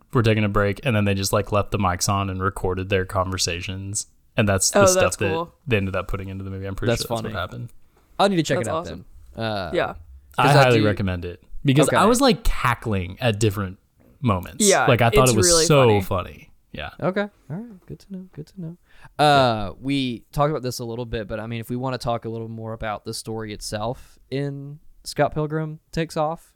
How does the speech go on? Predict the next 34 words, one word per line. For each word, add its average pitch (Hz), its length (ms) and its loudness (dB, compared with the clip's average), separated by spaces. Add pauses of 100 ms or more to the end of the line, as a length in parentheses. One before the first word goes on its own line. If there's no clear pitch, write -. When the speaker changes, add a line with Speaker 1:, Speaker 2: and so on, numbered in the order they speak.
(160)
Speaker 3:
uh, 110 480 -2 (1200)
Isaac, 120 340 0
you 123 60 -8
mentioned 120 320 -10
earlier, 117 280 -6
like, 113 220 -10
they 113 120 -8
pulled 117 220 -8
the 113 60 -8
rug 110 240 -4
out 92 140 -8
from 113 100 -14
under 110 260 -8
us, 107 240 -8
and 104 220 -12 (1040)
for 131 120 2
a 127 40 4
little 147 200 4
bit 135 180 -2
there 120 120 -6
at 110 60 -8
the 113 60 -14
beginning, 117 420 -8
it 110 100 -14
was, 110 440 -12 (480)
felt 135 380 0
like 117 360 -2
a 110 80 -10
very 120 400 -8
faithful, 113 680 -8
almost 117 300 -8
shot 110 200 -4
for 117 120 -12
shot 107 400 -8